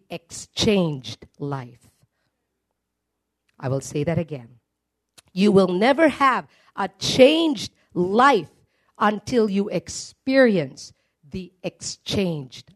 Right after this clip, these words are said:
life. Once you know that there is a different life now on the inside of you, it comes from within. Change now is not from the outside.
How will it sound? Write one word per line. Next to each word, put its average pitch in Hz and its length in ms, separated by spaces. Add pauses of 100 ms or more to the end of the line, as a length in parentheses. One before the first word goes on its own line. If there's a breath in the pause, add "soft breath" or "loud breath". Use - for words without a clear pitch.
life. 135 420 (680)
Once 208 420
you 262 120
know 247 400
that - 180
there 165 120
is 165 160
a 180 40
different 220 580
life 180 320
now 160 160
on 147 120
the 165 120
inside 147 480
of 123 120
you, 123 160 (320)
it - 200
comes 180 320
from 156 220
within. 143 580 (360)
Change 220 460
now 190 180
is 170 180
not 196 240
from 175 140
the - 180
outside. 156 580